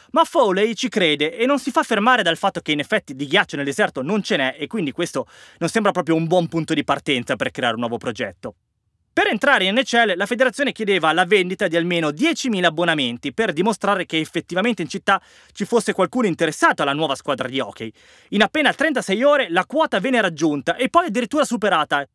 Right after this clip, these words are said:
Foley riesce a battere così la concorrenza di una squadra del Quebec in Canada e nel duemilasedici strappa l'ok definitivo.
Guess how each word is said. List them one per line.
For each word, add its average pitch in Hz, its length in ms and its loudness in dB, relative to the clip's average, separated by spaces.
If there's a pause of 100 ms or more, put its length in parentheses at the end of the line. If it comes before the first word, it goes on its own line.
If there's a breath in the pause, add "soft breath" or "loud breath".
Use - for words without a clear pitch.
Foley 269 400 2
riesce 226 280 0
a 196 60 2
battere 240 320 0
così 208 240 -2
la 208 100 0
concorrenza 214 800 2
di 160 80 -4
una 185 140 -2
squadra 185 480 0
del 147 220 -2
Quebec 170 480 0
in 139 160 -6
Canada 285 420 2
e 180 160 -4
nel 151 240 2
duemilasedici 240 720 -2
strappa - 480 -2
l'ok 190 340 0
definitivo. 147 640 -4